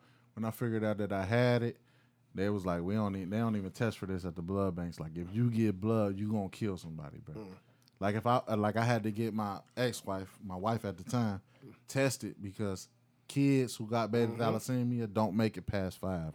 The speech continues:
Speaker 1: bro.
Speaker 2: Yeah, and they were saying the same, and she,
Speaker 1: <laughs> Yeah,
Speaker 2: my mom was
Speaker 1: they
Speaker 2: telling
Speaker 1: don't
Speaker 2: me the
Speaker 1: make it
Speaker 2: same
Speaker 1: past
Speaker 2: thing,
Speaker 1: five.
Speaker 2: that, that if she, if I have a trait and she's a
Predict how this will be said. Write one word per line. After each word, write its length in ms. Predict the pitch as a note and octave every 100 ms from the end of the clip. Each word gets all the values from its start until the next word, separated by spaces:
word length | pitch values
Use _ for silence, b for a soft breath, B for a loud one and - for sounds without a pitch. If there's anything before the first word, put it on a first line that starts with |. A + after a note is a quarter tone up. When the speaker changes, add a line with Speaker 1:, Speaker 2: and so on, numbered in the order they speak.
| -
Speaker 1:
bro. 80 | A#2
Speaker 2:
Yeah, 120 | A2 G#2
and 100 | A2
they 80 | B2
were 80 | B2
saying 200 | - C3+
the 60 | B2
same, 240 | C3+ A2
and 100 | A#2
she, 120 | G#2+
Speaker 1:
<laughs> 20 |
Yeah, 80 | G#2
Speaker 2:
my 120 | B2+
mom 240 | B2 D3 D#3
was 100 | C#3+
Speaker 1:
they 40 |
Speaker 2:
telling 160 | D3 C3+
Speaker 1:
don't 100 | C3
Speaker 2:
me 40 |
the 0 |
Speaker 1:
make 60 | B2+
it 20 |
Speaker 2:
same 120 | C3
Speaker 1:
past 120 | B2+ C#3+
Speaker 2:
thing, 160 | D3+
Speaker 1:
five. 60 | C3+
Speaker 2:
that, 220 | B2+ G#2+ - b b b b b -
that 160 | A#2+
if 100 | A#2
she, 380 | - D#3 D#3 C3
if 140 | A2+ D#3
I 100 | E3+
have 220 | D#3+ C#3+
a 60 |
trait 340 | C#3 D3+ D3+ G2
and 160 | A#2
she's 280 | - D3+ C3
a 180 | A2+